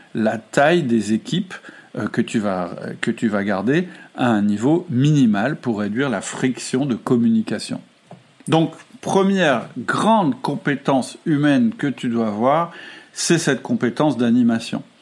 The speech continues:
Et là, quand je parle de compétence d'animation, je répète, c'est pas du, c'est, c'est, c'est, c'est, je, je suis pas encore dans la communication et dans la connaissance profonde des individus. Je suis déjà dans le fait de structurer les choses. Et les deux clés pour structurer les choses, je le répète encore une fois, c'est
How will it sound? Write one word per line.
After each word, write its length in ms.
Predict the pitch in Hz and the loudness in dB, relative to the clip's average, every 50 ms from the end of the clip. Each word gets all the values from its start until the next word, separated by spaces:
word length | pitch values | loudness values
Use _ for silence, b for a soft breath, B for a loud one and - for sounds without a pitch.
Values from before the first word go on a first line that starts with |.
| B B B B B B B | B B B B B B B
Et 60 | 120 | 2
là, 120 | 131 143 | 4 4
quand 160 | 135 110 110 | 2 2 -2
je 120 | 107 - - | -4 -2 0
parle 160 | - 120 117 | 2 2 2
de 80 | 110 104 | 2 0
compétence 460 | - - 107 110 107 - 113 110 95 | -2 -2 -2 -2 -2 -2 -2 -2 -2
d'animation, 760 | 110 104 104 104 104 104 107 101 - - - 143 131 123 - | -2 -2 0 0 0 0 -2 -2 0 2 4 4 4 2 -2
je 120 | 127 101 110 | -4 -2 0
répète, 420 | 98 110 113 110 - 131 120 - | 0 0 0 0 0 -2 -2 -2
c'est 180 | - - - - | -6 -8 -10 -6
pas 220 | - - 151 147 | -2 0 0 2
du, 460 | 135 117 107 110 110 104 101 98 98 95 | 0 -2 -2 -4 -4 -4 -4 -6 -10 -12
c'est, 240 | 85 - - 110 107 | -12 -8 -8 -8 -8
c'est, 200 | - - - - | -8 -10 -10 -10
c'est, 220 | - - - - | -8 -8 -8 -8
c'est, 280 | - - - - - 82 | -8 -8 -8 -8 -10 -10
je, 200 | - - - - - | -12 -12 -10 -10 -10
je 60 | - | -8
suis 120 | - - 113 | -4 -4 -4
pas 180 | 110 - - | -2 0 2
encore 320 | 156 151 139 131 - 143 135 | 2 2 2 2 0 0 2
dans 120 | 117 110 | 2 0
la 140 | 107 98 98 | 0 -2 -4
communication 1000 | - - - - 143 139 127 127 120 117 110 - 123 113 110 - - 156 175 175 B B B B B B | -6 -8 -4 0 2 2 4 4 4 4 2 0 -2 -4 -2 -2 -2 -4 -4 -4 B B B B B B
et 100 | - 123 | -2 0
dans 120 | 117 117 113 | 2 2 2
la 120 | 110 110 | 2 2
connaissance 640 | 107 - 127 120 113 117 120 113 - - 117 113 - | 0 0 0 0 2 2 0 0 -2 -4 -6 -6 -6
profonde 420 | - - 131 123 123 - 135 127 123 | -4 -2 -2 -2 0 2 2 2 2
des 160 | 117 110 101 | 2 0 0
individus. 540 | 110 107 104 104 101 110 117 143 185 208 208 B B B B B B | -2 -2 -2 -2 -2 -2 0 2 0 0 0 B B B B B B
Je 80 | B | B
suis 220 | - - - 135 120 | -6 -2 -2 0 2
déjà 580 | 113 120 117 117 127 160 185 196 202 190 185 B B B B B | 2 2 2 2 2 2 4 4 2 0 -2 B B B B B
dans 160 | - 113 117 | -2 0 2
le 120 | 113 117 123 | 4 4 2
fait 320 | 120 - - 170 180 185 | 2 0 0 2 2 4
de 140 | 165 127 120 | 4 2 0
structurer 600 | 113 - - - - 160 - - - 151 135 135 | 0 -2 -4 -2 -2 -2 -2 -2 -2 0 0 2
les 120 | 127 117 113 | 2 0 -2
choses. 360 | - - - - 113 - - - | -4 -6 -8 -8 -8 -8 -6 -2
Et 80 | 123 | 0
les 120 | 110 113 113 | 2 2 2
deux 220 | 107 110 143 147 | 2 2 2 2
clés 260 | 143 - - 139 139 | 2 0 0 0 0
pour 180 | 120 - 120 101 | 0 0 -4 -8
structurer 460 | - - - 123 113 - 120 104 104 | -6 -4 -4 -4 -4 -2 -4 -4 -2
les 80 | 101 95 | -4 -4
choses, 240 | - - 143 156 139 | -2 0 0 0 2
je 60 | 120 | 2
le 60 | 113 | 0
répète 360 | 101 104 101 - 120 110 - | 0 -2 -2 -2 -2 -2 -2
encore 260 | 110 107 - - 101 | -4 -4 -4 -4 -4
une 80 | 101 98 | -4 -4
fois, 220 | - - 143 143 | -2 -2 -2 -2
c'est 300 | 160 160 - 127 104 - | 0 -2 -2 -4 -4 -4